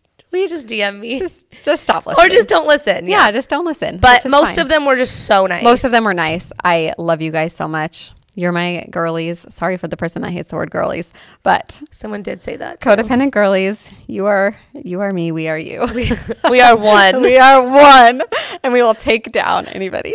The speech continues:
Speaker 2: <laughs>
Speaker 1: Literally, though. Okay, can I move on now?
Speaker 2: Yes, I
Speaker 1: Now
Speaker 2: decided
Speaker 1: that you
Speaker 2: to address
Speaker 1: vented.
Speaker 2: that.
Speaker 1: Okay.
Speaker 2: Take on your podcast.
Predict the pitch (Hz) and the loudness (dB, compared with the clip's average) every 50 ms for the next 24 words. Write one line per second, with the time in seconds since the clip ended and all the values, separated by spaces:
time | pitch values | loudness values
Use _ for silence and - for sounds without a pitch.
0 | 480 349 - _ _ 226 208 214 208 208 190 190 180 190 202 - - - - - | -2 -2 -4 _ _ -6 -4 -2 -2 0 0 0 -2 -2 -4 -6 -6 -8 -2 0
1 | 277 - 311 277 240 262 247 220 220 220 214 214 233 240 240 214 240 220 202 202 | 0 2 2 -2 -2 0 2 4 4 4 2 0 -2 -6 0 2 4 4 4 4
2 | 233 247 240 233 240 247 269 466 508 415 - 311 240 226 - 190 202 202 208 214 | 4 4 4 4 4 2 0 -2 -4 -4 -2 -2 -2 -2 -2 -2 0 0 0 0
3 | 226 262 269 277 - - - 175 190 180 - 175 - - - - _ - - - | -2 -2 -4 -4 -2 -2 -2 -2 -2 -6 -6 -6 -4 -6 -6 -8 _ -8 -8 -8
4 | - - _ _ _ _ _ - - - 247 233 269 240 233 226 202 - - 147 | -10 -10 _ _ _ _ _ -14 -6 -6 -2 2 2 2 2 2 -2 -4 -4 -6
5 | - - 175 - - - - - - | -6 -8 -10 -12 -12 -14 -16 -20 -20